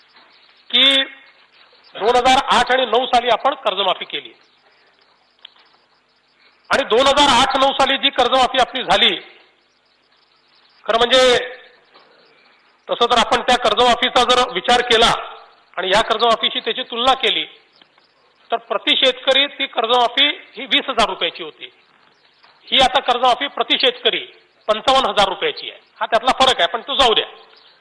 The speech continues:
एकूण ती दोन टप्प्यात केली. पहिल्या टप्प्यामध्ये सहा हजार कोटीची, दुसऱ्या टप्प्यात चार हजार कोटीची, एकूण खर्च आठशे साडेआठ हजार कोटी रुपये त्यातला झाला आहे.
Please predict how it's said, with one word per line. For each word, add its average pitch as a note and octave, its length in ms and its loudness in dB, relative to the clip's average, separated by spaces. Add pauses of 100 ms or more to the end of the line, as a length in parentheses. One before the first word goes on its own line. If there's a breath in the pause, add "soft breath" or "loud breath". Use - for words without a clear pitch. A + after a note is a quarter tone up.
(640)
एकूण B3 300 0
ती C4 340 0 (300)
दोन G3+ 220 0
टप्प्यात - 340 0
केली. B3+ 300 0
पहिल्या A3+ 320 0
टप्प्यामध्ये B3 580 2 (960)
सहा F#3 220 0
हजार A3+ 240 2
कोटीची, B3 420 -4
दुसऱ्या A3 260 -4
टप्प्यात A3+ 260 0 (100)
चार A3+ 120 4
हजार A#3+ 180 2
कोटीची, A#3+ 440 -6
एकूण G#3 220 -6
खर्च A3 260 -2
आठशे G#3 220 0
साडेआठ A3 260 2
हजार G#3+ 180 0
कोटी G#3+ 180 -6
रुपये G#3+ 180 -4
त्यातला B3 220 0
झाला B3+ 200 4
आहे. - 260 -4